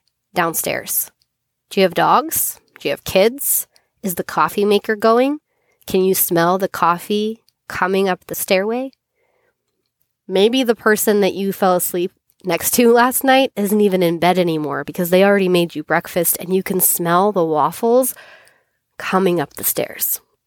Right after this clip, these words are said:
When you head downstairs, what does your day look like? What does your job consist of?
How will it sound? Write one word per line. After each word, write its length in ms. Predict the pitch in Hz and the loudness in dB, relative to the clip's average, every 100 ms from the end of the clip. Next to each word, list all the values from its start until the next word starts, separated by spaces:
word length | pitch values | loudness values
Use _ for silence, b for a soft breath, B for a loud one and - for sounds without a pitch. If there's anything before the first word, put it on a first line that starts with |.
| - | -2
When 180 | 208 214 | 2 4
you 80 | |
head 180 | 190 233 | 4 2
downstairs, 880 | 226 208 196 - 180 180 180 - - - _ _ _ - | 2 0 0 2 2 2 0 -2 -4 -8 _ _ _ -6
what 100 | 190 | 0
does 240 | 269 294 | 2 2
your 80 | 302 | 0
day 220 | 226 208 | 2 2
look 240 | 190 156 - | 2 -4 -6
like? 420 | - - - - _ _ _ - | -8 -10 -18 -20 _ _ _ -8
What 180 | 165 185 | -2 2
does 220 | 262 269 | 2 0
your 100 | 254 | 0
job 320 | 196 196 208 | 2 2 2
consist 520 | - 165 - - - | -4 -8 -6 -6 -6
of? 260 | - - | -8 -12